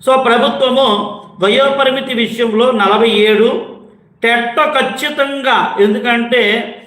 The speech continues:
సహజంగా డిఎస్సికి ముందు టెట్ ఇవ్వటం అనేది ఎప్పుడూ జరిగేటువంటి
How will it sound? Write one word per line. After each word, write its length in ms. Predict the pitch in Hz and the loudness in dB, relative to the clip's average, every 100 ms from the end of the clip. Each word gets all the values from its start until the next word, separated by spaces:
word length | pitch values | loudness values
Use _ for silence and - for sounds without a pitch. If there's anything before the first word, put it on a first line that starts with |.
| - - | -20 -2
సహజంగా 800 | 208 226 277 277 226 220 247 214 | 0 2 2 0 0 0 0 0
డిఎస్సికి 680 | 202 226 247 - 269 262 240 | 0 2 0 0 -4 -4 -2
ముందు 720 | 214 240 254 202 208 - - - - | 0 0 2 4 2 0 -6 -16 -4
టెట్ 320 | 240 240 240 | -2 0 0
ఇవ్వటం 540 | 302 254 247 269 277 262 | 0 0 0 0 0 -2
అనేది 500 | 240 233 208 269 233 | 0 2 2 2 0
ఎప్పుడూ 380 | 220 220 277 285 196 | -2 -2 -4 -2 0
జరిగేటువంటి 1400 | 214 220 254 254 247 226 214 208 - 240 220 226 - | 0 2 2 2 2 0 0 -2 -2 0 0 -2 -10